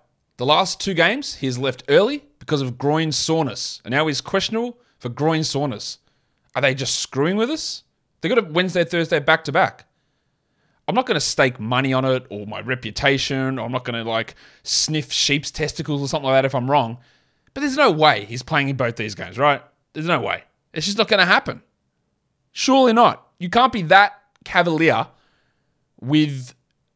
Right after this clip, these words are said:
an asset that you've pumped so much resources into, who's just left, left two games in a row early because of a soft tissue groin issue. You cannot be. This is a smokescreen, surely.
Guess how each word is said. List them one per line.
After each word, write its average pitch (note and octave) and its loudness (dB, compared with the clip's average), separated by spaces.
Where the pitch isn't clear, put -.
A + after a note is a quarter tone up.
an C#3+ 2
asset C#3+ 4
that B2 -8
you've C3 -6
pumped C3+ -4
so E3 2
much D3 0
resources C3 -2
into, B2 -4
who's C#3+ -4
just D3+ -6
left, D#3+ 2
left D3+ 0
two A3 0
games G3 2
in F3 0
a - 2
row D#3+ 4
early D3+ 6
because D3 0
of C3+ -4
a C3 -6
soft - 0
tissue C#3+ -4
groin B2+ -2
issue. G2 -10
You D3+ -16
cannot G3+ 0
be. A2+ 0
This A3 -2
is F#3 -2
a - -12
smokescreen, E3 0
surely. D3 0